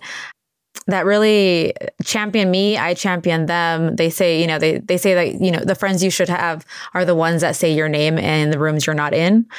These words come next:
Um, and I think I definitely, that is one of the biggest reflection points that I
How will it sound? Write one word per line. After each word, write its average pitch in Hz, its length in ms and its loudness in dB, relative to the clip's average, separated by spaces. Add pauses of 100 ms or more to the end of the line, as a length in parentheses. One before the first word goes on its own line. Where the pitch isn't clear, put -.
(240)
Um, 156 280 -2
and 170 80 -2
I 165 80 -2
think 165 220 -2
I 160 80 0
definitely, 160 480 0
that 151 160 -2
is 151 180 0
one 160 100 0
of 151 60 0
the 156 60 2
biggest 156 320 0
reflection 160 540 0
points 175 420 0
that 165 200 0
I 160 600 0